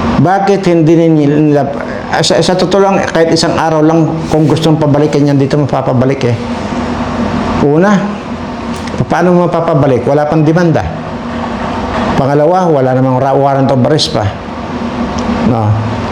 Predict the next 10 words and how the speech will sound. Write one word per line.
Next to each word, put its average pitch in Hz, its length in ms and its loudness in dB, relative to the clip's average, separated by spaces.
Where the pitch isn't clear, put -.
Pa-, 139 160 0
paano 190 320 2
mo 165 160 2
mapapabalik 135 640 2
yung 135 160 2
ganyan? 143 320 0
Wala 113 240 2
pang 120 160 0
demanda. 120 420 2
No. 101 160 0